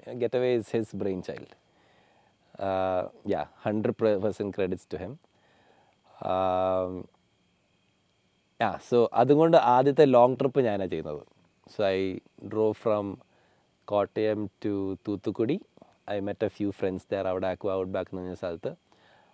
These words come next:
അവിടുന്ന് we went to ധനുഷ്കോടി, ധനുഷ്കോടിന്ന് പോണ്ടിച്ചേരി, പോണ്ടിച്ചേരി back to കോട്ടയം.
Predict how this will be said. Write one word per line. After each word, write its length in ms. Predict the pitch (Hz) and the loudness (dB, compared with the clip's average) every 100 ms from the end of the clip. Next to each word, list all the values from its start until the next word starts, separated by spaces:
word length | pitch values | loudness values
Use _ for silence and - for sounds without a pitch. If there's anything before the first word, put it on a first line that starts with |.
| _ | _
അവിടുന്ന് 500 | 104 101 107 113 127 123 | -4 0 0 0 0 0
we 80 | 110 107 | 2 2
went 140 | 107 104 | 0 -2
to 60 | 104 | -2
ധനുഷ്കോടി, 720 | 101 101 - - 110 107 107 107 104 107 101 | -2 -4 -8 -2 0 0 0 -2 -2 -4 -2
ധനുഷ്കോടിന്ന് 840 | 101 101 - 110 104 104 101 104 107 98 | -4 -4 -4 -2 0 0 -2 -2 -4 -2
പോണ്ടിച്ചേരി, 680 | 101 98 98 - 107 101 104 98 _ _ _ _ _ _ _ _ _ _ _ _ _ _ | -2 -2 -6 -2 0 2 -2 -4 _ _ _ _ _ _ _ _ _ _ _ _ _ _
പോണ്ടിച്ചേരി 640 | 110 107 107 - 110 113 113 - 101 | 0 0 -2 -2 -2 -2 -8 -10 -2
back 160 | 101 - _ _ 147 | -2 -2 _ _ -4
to 280 | 151 151 - _ _ - | -2 -2 -6 _ _ -2
കോട്ടയം. 480 | 101 - 87 78 | 0 0 -4 -8